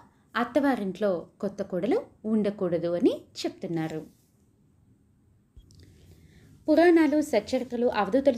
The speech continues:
చరిత్రలు, పండుగ విశిష్టతలు, భక్తి కథలు, భక్తి పాటలు, భక్తి ప్రశ్నలు, పండుగ అంతరార్థాలు, ఇలా నేను చేసే ప్రతి ఆడియో మీరు YouTube-లో వినాలి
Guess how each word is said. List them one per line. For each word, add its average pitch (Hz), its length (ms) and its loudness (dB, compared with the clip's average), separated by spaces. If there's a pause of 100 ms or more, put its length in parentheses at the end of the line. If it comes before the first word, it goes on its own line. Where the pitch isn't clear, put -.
చరిత్రలు, 214 340 -4
పండుగ 185 360 -2
విశిష్టతలు, 226 580 0
భక్తి 180 320 -4
కథలు, 214 360 -4
భక్తి 185 320 -6
పాటలు, 214 520 -6 (400)
భక్తి 214 280 -2 (180)
ప్రశ్నలు, 226 560 2 (640)
పండుగ 240 320 2 (140)
అంతరార్థాలు, 208 720 -2 (160)
ఇలా 226 200 0
నేను 226 300 2
చేసే 208 240 -6
ప్రతి 214 400 -6
ఆడియో 190 300 -2
మీరు 190 240 -4
YouTube-లో 185 360 -2
వినాలి 175 380 -2